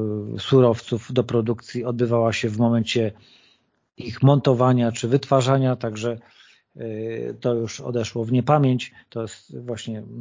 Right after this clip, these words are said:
głównie w japońskiej gospodarce rozpowszechnione tak, żeby magazynów w ogóle nie było. Nie ma takiej możliwości teraz. To już nie zafunkcjonuje. Ci, którzy surowców i zapasów, e, na przyszłość nie posiadali,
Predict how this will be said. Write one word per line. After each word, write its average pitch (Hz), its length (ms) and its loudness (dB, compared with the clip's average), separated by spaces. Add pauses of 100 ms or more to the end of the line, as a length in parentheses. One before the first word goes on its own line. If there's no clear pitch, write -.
głównie 113 560 -6
w 110 160 -6
japońskiej 117 520 0
gospodarce 113 680 -2 (180)
rozpowszechnione 113 760 -2
tak, 117 180 2
żeby 113 260 4 (400)
magazynów 120 520 4
w 120 60 0
ogóle 117 280 2
nie 120 140 2
było. 135 320 4 (600)
Nie 170 180 8
ma 165 120 6
takiej 143 280 0
możliwości 131 600 -2
teraz. 143 460 2 (440)
To 139 80 -4
już 131 300 -2
nie 156 160 2
zafunkcjonuje. 143 760 2
Ci, 175 260 -2
którzy 135 460 2 (260)
surowców 147 600 0
i 147 80 -8
zapasów, 135 640 0
e, 123 720 -2
na 127 340 2
przyszłość - 640 -4
nie 135 180 6
posiadali, 135 680 2